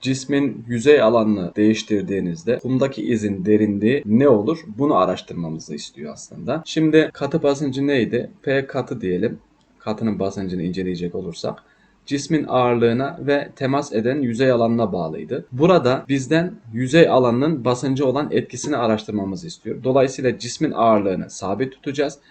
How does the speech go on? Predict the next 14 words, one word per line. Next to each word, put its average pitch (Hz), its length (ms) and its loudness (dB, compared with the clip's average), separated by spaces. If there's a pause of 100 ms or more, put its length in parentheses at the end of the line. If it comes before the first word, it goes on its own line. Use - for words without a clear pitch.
(160)
Temas 151 420 0
yüzey 117 300 4
alanını 101 420 2
değiştireceğiz. 87 720 -6
Deneyin 127 380 4
birinci 120 360 2
aşamasında 95 800 -2
görsel 135 460 6
bu 156 80 4
şekilde 107 540 -2
cismi 127 280 -4
yatay 123 340 2
bir 110 40 -8
şekilde 92 360 -6